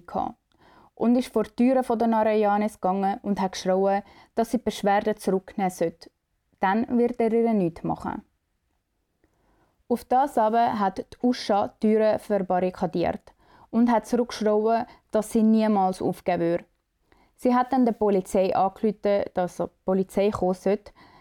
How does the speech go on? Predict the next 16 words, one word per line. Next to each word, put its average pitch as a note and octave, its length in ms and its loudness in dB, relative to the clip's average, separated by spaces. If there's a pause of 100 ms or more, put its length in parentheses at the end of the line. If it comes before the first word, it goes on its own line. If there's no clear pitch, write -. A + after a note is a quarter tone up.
(160)
Die G#3+ 80 2
haben G#3 140 0
dann G3+ 140 -2
gesagt, A#3+ 420 -2
"Ja, B3+ 120 2
ja, A#3+ 260 2
wir A3+ 140 2
kommen, C4 340 0
wir A3+ 120 -2
kommen", A#3 360 0
aber F#3 380 0 (160)
sind A#3 380 0
dann G3+ 100 0
natürlich G3+ 580 -2
nicht - 200 -6
gekommen. - 360 -8